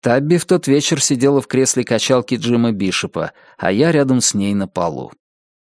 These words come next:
Когда она говорила, я случайно коснулся рукой её икры, ощутив под шёлковым чулком тёплое тело.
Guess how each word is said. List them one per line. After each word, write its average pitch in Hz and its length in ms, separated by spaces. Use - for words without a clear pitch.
Когда 113 320
она 127 160
говорила, 123 800
я 131 420
случайно 127 600
коснулся 123 520
рукой 123 340
её 120 340
икры, 131 500
ощутив - 540
под 110 140
шёлковым 110 500
чулком 113 500
тёплое 95 500
тело. - 460